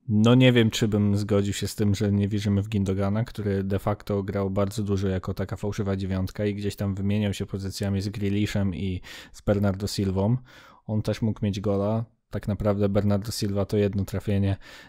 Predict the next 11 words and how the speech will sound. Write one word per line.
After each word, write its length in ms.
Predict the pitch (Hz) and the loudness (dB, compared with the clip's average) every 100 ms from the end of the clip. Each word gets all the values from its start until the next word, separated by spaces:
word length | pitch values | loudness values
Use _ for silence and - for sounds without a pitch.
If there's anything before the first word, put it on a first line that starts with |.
| - | -8
zaliczył 460 | 110 107 104 101 107 | -2 0 0 -2 -2
po 140 | 113 | 0
dobitce 460 | 101 98 95 - - | 2 2 -2 -4 -8
strzału 540 | - - 101 98 95 | -6 -4 0 0 2
Niemca. 540 | 95 95 98 - 110 165 _ - - - _ _ | 2 2 0 -2 -2 -4 _ -20 -20 -20 _ _
I 540 | - 110 113 110 107 104 - _ _ | -6 -2 -2 -2 -4 -6 -10 _ _
oczywiście, 680 | - 107 - 117 107 - 101 | -8 -6 -2 0 -2 -2 0
jeśli 640 | 95 113 120 - 104 101 98 | 2 2 0 -2 -2 -2 0
nie 120 | 98 | 0
macie 280 | 104 107 110 | 0 -2 -2
za-, 240 | 117 95 | -2 -4